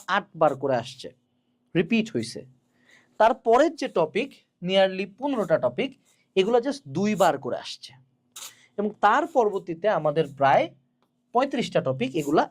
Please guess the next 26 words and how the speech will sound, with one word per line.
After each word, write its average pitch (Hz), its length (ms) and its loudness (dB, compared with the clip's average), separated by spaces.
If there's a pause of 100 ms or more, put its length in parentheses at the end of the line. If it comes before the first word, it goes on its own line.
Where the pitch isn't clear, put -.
(100)
একবার 139 360 0
করে 117 180 -6
আসছে। - 320 -14 (920)
So - 140 -2
টোটাল 269 420 4
আমাদের 226 480 -2 (420)
এখানে 180 280 -2
আছে 185 180 -2
বিশ, 202 680 -4 (360)
পনেরো, 170 280 2
পঁয়ত্রিশ, 190 640 0
টোটালে 247 320 2
আমাদের 190 300 2
এখানে 185 280 -2 (680)
সত্তরটার 247 800 0
মতো 165 180 -4
টপিক 139 320 -2
আছে। 123 180 -8
তার 180 160 2
মানে 233 160 2
আমাদের 226 420 2
বইতে 214 320 -2
যে 202 100 -4
একশো 175 400 0
টপিক 220 320 -4
ছিল, 143 280 -2